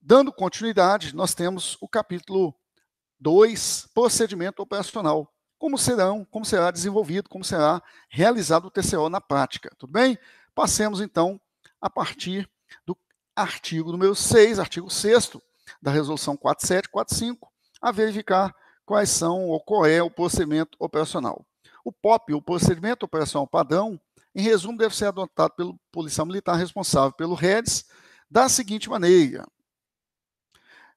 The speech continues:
Coisas que nós já conhecemos, já sabemos muito na prática, não é, senhores? Então, comparecer ao local da ocorrência,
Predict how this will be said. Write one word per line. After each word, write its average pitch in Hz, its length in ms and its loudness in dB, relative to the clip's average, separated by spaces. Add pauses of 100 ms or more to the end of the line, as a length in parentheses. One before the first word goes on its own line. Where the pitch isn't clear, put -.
(320)
Coisas 262 280 0
que - 120 -6
nós 240 140 0
já 247 100 2
conhecemos, 233 640 0
já 233 60 0
sabemos 208 680 -2
muito 196 340 -12
na 165 140 -2
prática, - 560 4
não 156 100 -2
é, 233 160 4
senhores? 135 380 -4
Então, 220 340 -4 (300)
comparecer 214 560 2
ao 160 80 2
local 143 300 -2
da 151 80 -4
ocorrência, 196 760 -2